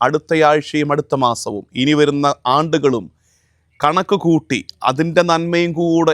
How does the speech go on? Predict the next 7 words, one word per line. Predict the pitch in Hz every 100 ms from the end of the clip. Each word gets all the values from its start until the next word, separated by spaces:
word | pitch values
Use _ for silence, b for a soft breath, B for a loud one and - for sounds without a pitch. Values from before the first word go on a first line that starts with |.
| - 143
എനിക്കായി | 151 - 147 139
ഒരുക്കി | 147 - 143
വെക്കുന്ന | - 135 123
കർത്താവേ, | 120 - 107 101 104 - - _ _ _ - 131
ഇന്നത്തെ | 151 160 - 156 151 151
എൻ്റെ | 131 131
പ്ലാനും | 139 139 151 156